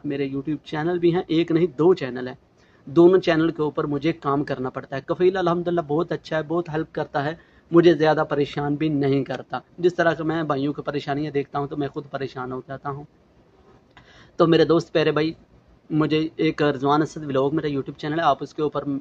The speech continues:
मेरी video देख सकते हैं। मैं व्लॉग बनाता रहता हूँ, information भी देता रहता हूँ, जो ज़रूरी video होती है information देने की, मैं उसके ऊपर share भी करता रहता हूँ। बाकी अल्हम्दुलिल्लाह उम्रे वगैरह करता रहता हूँ, उम्रे के लिए चला जाता हूँ, मक्का मदीना में जा, यानी ज़ियारत के लिए चला जाता हूँ मदीने में। उसके बाद मेरे रियाद से दोस्त हैं, यहाँ पर काफ़ी दोस्त हैं सऊदी अरेबिया के अंदर जो मेरे साथ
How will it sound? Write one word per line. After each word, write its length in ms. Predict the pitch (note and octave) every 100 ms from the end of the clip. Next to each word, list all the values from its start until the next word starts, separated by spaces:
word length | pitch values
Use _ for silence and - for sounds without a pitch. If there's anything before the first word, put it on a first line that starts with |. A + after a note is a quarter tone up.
| - D3+
मेरी 160 | C#3
video 280 | C3+ C3+ D#3
देख 200 | C3+ C#3
सकते 240 | D3+ -
हैं। 60 | E3+
मैं 80 | D3+
व्लॉग 240 | C3 C3+
बनाता 300 | C#3+ C3+ D3+
रहता 220 | C#3+ B2+
हूँ, 80 | D#3
information 440 | C#3+ F#3 G3 F#3+ A#3
भी 80 |
देता 240 | G#3 F#3 F3+
रहता 260 | E3+ D#3
हूँ, 120 | D3+ D#3+ - _ _
जो 100 | D3
ज़रूरी 320 | D3 D#3+ E3 F#3
video 260 | F3 F#3
होती 220 | F3+ E3+
है 140 | F3 F3
information 460 | D#3+ D3 C#3+ E3
देने 160 | D#3 D3+
की, 100 | E3+
मैं 80 | D#3+
उसके 180 | - D3
ऊपर 160 | C#3
share 240 | C#3 D3 B2
भी 80 | C3+
करता 300 | C3 B2+ C3
रहता 240 | A#2+ A#2
हूँ। 120 | A#2+ - _ - - _ _ _ -
बाकी 260 | F3+ F3+
अल्हम्दुलिल्लाह 440 | G#3+ F#3+ G#3+ G3+ F#3+
उम्रे 200 | F3+ F#3+ F#3+
वगैरह 260 | F3 F3
करता 280 | E3 D#3 F3+
रहता 220 | E3+ D#3+
हूँ, 100 | E3+
उम्रे 180 | C#3+ D#3+
के 100 | D#3+
लिए 120 | D#3+
चला 240 | D3+ D#3 D#3
जाता 240 | D3+ D3+
हूँ, 220 | C#3+ D3+
मक्का 240 | C#3 - C#3+
मदीना 300 | C#3 C#3 D3
में 100 | C#3+
जा, 240 | C#3 C#3+ - - - - - -
यानी 260 | D3 D3+ C#3
ज़ियारत 300 | D3 D3 -
के 100 | E3
लिए 120 | D#3+
चला 220 | D#3 D#3
जाता 200 | D3+ D3
हूँ 80 | D#3
मदीने 260 | C#3+ C#3+
में। 100 | D3+
उसके 260 | E3+ D3 D#3+
बाद 240 | C#3+ C#3+
मेरे 200 | D3 C#3+
रियाद 300 | C3+ C#3 C#3+
से 120 | D3 D3+
दोस्त 300 | D3 D3+ D3+
हैं, 80 |
यहाँ 180 | D3+ C#3+
पर 120 | -
काफ़ी 280 | C#3 D3+ D3+
दोस्त 260 | D3 D3 D#3
हैं 60 |
सऊदी 220 | C#3+ C3+ C#3
अरेबिया 200 | C#3 C#3
के 80 |
अंदर 160 | D3 C#3+
जो 80 | C#3+
मेरे 180 | C#3 C3+
साथ 180 | -